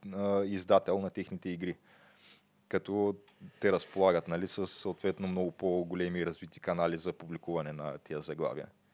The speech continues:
И той договор просто не знам дали е бил изтекал и не са го подновили, или просто са го прекратили, но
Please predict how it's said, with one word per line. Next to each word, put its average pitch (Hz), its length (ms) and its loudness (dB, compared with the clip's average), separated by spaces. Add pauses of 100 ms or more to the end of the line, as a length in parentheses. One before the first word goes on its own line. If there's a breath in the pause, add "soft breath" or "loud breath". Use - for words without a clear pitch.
(240)
И 131 120 -4
той 123 200 0
договор 95 420 0
просто 104 420 -4
не 98 100 -4
знам 98 200 -2
дали 98 180 0
е 92 40 4
бил 90 200 0
изтекал 85 480 -2
и 82 60 -2
не 82 80 -4
са - 160 -6
го 85 80 -4
подновили, 82 520 -8
или 95 220 -4
просто 87 300 -8
са 95 100 -6
го 82 80 -8
прекратили, 80 580 -8
но 123 320 -2